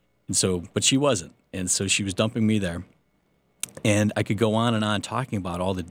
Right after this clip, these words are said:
all the details that happened with it, but I realized that God was working in this entire event, that the Lord was truly opening up the door that I would be let go from this relationship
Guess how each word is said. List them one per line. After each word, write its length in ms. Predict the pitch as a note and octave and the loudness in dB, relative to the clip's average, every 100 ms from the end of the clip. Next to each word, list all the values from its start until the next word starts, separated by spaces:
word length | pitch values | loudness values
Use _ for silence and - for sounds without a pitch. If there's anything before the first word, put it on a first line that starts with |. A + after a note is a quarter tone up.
| - | -8
all 160 | F#2+ F#2 | -6 -4
the 100 | F2+ | -4
details 380 | F#2 G2 G2 F2+ | -4 -2 -2 -2
that 100 | F2+ | -4
happened 380 | A#2 C3 B2+ | -2 -2 0
with 120 | F2+ - | -2 -4
it, 60 | |
but 120 | G#2 | -2
I 40 | G2 | 0
realized 680 | F#2+ A#2 D3+ C#3+ G#2+ G#2 - | 2 2 2 2 0 -2 -4
that 120 | F#2+ | -6
God 280 | G2+ F#2 G2+ | -4 -4 -2
was 240 | G2 - | -4 -4
working 420 | F#2 G2 G#2+ F#2 | -4 -4 -2 -4
in 180 | - F2+ | -2 -2
this 200 | E2+ - | -2 -2
entire 580 | F2+ - - F2 F2+ F2 - - _ | -4 -6 -4 -2 -2 -6 -12 -20 _
event, 560 | F#2 F2 E2+ D#2 - - - - _ | -6 -4 -4 -4 -6 -12 -14 -20 _
that 120 | - | -8
the 120 | F#2 F2+ | -4 -2
Lord 300 | F#2 F#2 F#2+ | 0 -2 -2
was 140 | E2+ | -4
truly 560 | - - G#2 G#2 G2 F#2+ | -2 -2 0 0 0 0
opening 320 | G#2 A#2 B2+ | -4 -2 -2
up 80 | A#2 | -2
the 100 | - | -2
door 440 | G2 F#2 F2 F2 - - _ _ - | -4 -2 -2 -2 -6 -12 _ _ -6
that 340 | F2 E2+ F2 - | -4 -2 -6 -6
I 100 | F2+ | -6
would 160 | F2+ | -6
be 300 | E2+ E2+ E2 F2+ | -4 -6 -6 -6
let 220 | G2 F2+ | -4 -4
go 200 | - G2+ | 0 0
from 180 | A#2+ B2 | 0 0
this 200 | A#2+ - | -2 -2
relationship 640 | G2+ F#2+ - F#2 - F2+ | -4 -2 -2 -4 -4 -4